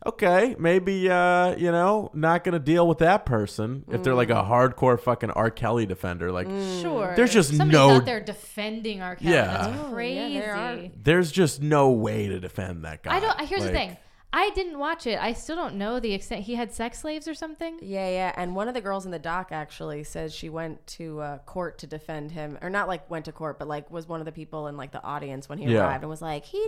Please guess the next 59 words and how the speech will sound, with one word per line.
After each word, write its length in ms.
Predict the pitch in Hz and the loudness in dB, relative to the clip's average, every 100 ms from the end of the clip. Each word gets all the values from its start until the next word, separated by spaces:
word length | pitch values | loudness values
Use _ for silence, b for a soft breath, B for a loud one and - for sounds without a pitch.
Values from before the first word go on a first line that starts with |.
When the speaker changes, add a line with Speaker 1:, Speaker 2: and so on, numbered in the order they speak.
| 440 | -4
Speaker 2:
never 160 | 415 | -8
did 180 | 392 381 | -10 -8
this, 140 | 370 370 | -8 -6
nah, 60 | 381 | -6
nah, 200 | 359 349 | -4 -6
nah." 40 | 339 b b - | -8 b b -10
And 80 | |
then 100 | 175 | -8
she 160 | 170 - | -8 -8
ended 180 | 180 165 | -8 -8
up 80 | 165 | -8
hooking 200 | 165 160 | -10 -10
up 80 | 156 | -10
with 100 | 165 | -10
him, 140 | 160 | -10
and 80 | 147 | -10
now 80 | 156 | -10
she's 260 | - 156 | -12 -12
like, 220 | 156 143 - | -10 -12 -14
"Yeah, 260 | 80 104 85 | -12 -8 -8
I 60 | |
was 160 | 101 - | -10 -14
fucked. 400 | - - - - | -16 -16 -16 -14
I, 100 | - | -2
Speaker 1:
Yeah. 200 | 117 110 | 2 2
Speaker 2:
uh, 80 | 92 | 0
I 160 | 52 - - | -4 -12 -16
was 80 | - | -12
Speaker 3:
Jesus, 380 | 233 233 208 180 170 | -8 -6 -6 -6 -8
that's 160 | 226 - | -8 -6
Speaker 2:
wrong." 40 | |
Speaker 3:
crazy. 400 | 247 254 233 220 B - | -2 0 -2 -6 B -6
Do 100 | 339 | -4
you 60 | |
ever, 180 | 392 415 | -2 -4
do 100 | - | -2
you 80 | 381 | -4
come 220 | 392 359 | -4 -4
out 120 | 359 | -4
of, 120 | 349 311 | -6 -4
like, 200 | 277 - _ _ | -6 -8 _ _
periods 340 | - 262 262 | -8 -6 -6
of 80 | 233 | -8
time 260 | 202 202 214 | -8 -6 -6
where 60 | 208 | -6
you're 80 | |
like, 120 | 190 180 | -8 -6
"Whoa, 160 | 208 | -6
you 140 | 190 175 | -6 -8
feel 180 | 208 | -8
bra-, 240 | 175 - 165 | -10 -10 -12
you 160 | 190 | -12
feel 240 | 180 - 190 | -12 -10 -10
like 140 | 180 | -10
you 60 | 180 | -12
were 100 | 175 | -12
brainwashed 600 | 170 165 175 175 185 - | -12 -14 -14 -14 -14 -14
at 100 | 190 | -14
all"? 200 | 196 | -14